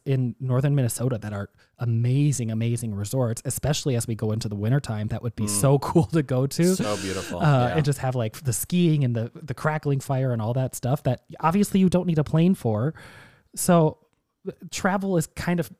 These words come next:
Speaker 1: neither here nor there. It depends on what you're up for. Uh, at the end of the day, you're still getting seven nights in a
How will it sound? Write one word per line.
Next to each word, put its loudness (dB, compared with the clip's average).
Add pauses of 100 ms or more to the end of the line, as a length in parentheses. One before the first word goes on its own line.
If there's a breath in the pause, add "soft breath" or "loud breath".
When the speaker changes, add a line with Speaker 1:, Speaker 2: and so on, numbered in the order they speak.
(120)
Speaker 1:
neither 0
here 2
nor 2
there. 2
It -6
depends 0
on 2
what 0
you're 0
up -2
for. -10 (400 loud breath)
Uh, 0
at -2
the 2
end 2
of 0
the -2
day, 4
you're 0
still -2
getting -4
seven -4
nights -4 (280)
in -6 (800)
a -10